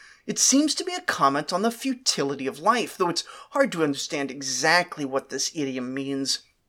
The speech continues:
But we get the sense here that the slave is expressing the idea that life is futile.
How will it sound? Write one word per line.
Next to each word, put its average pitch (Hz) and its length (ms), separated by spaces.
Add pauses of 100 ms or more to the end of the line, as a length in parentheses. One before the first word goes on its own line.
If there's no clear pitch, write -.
(520)
But 226 140
we 277 100
get 339 160
the 285 60
sense - 500
here 233 320 (400)
that 254 120
the 254 80
slave 254 580
is 247 180
expressing 208 720
the 190 120
idea 180 640 (340)
that - 320
life 156 640
is - 220
futile. 202 640